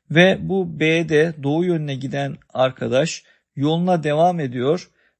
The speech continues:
Ve bu üçüncü arkadaş yine alfa kadarlık bir,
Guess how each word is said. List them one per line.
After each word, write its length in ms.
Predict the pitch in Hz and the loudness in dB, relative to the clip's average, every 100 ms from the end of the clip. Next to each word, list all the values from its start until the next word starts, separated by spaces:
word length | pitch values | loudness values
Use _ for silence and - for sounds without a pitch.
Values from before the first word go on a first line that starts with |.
| - | -2
Ve 320 | 156 190 - | 2 2 0
bu 240 | 156 175 - | -6 -6 -4
üçüncü 440 | 170 - 180 185 | -6 -6 -4 2
arkadaş 720 | 190 165 156 147 127 147 - - _ | 6 6 4 0 0 -2 -4 -14 _
yine 240 | 156 180 | -4 -2
alfa 840 | 170 147 175 196 - 165 147 - _ _ _ _ _ _ _ _ _ _ _ | 2 6 6 4 -2 0 0 0 _ _ _ _ _ _ _ _ _ _ _
kadarlık 680 | - 139 139 135 156 - - | 0 4 6 6 2 -6 -6
bir, 300 | 156 156 | -6 -6